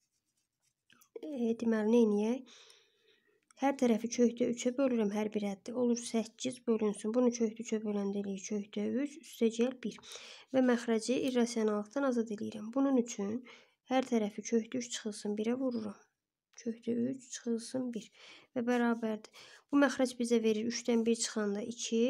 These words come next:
iki ilə də bu səkkiz ixtisar gedir, qalır dörd, kökdə üç çıxılsın A. Deməli, A-nın qiymətini tapdım. İndi A-nın qiymətindən istifadə eləyərək bizə yeddi də deyir A C və B C-ni. İndi A C və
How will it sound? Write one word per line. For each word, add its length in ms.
iki 220
ilə 200
də 80
bu 80
səkkiz 400
ixtisar 360
gedir, 320
qalır 400
dörd, 420
kökdə 400
üç 320
çıxılsın 580
A. 160
Deməli, 320
A-nın 520
qiymətini 520
tapdım. 440
İndi 200
A-nın 420
qiymətindən 580
istifadə 540
eləyərək 460
bizə 200
yeddi 320
də 160
deyir 300
A 140
C 240
və 120
B 160
C-ni. 360
İndi 180
A 160
C 240
və 80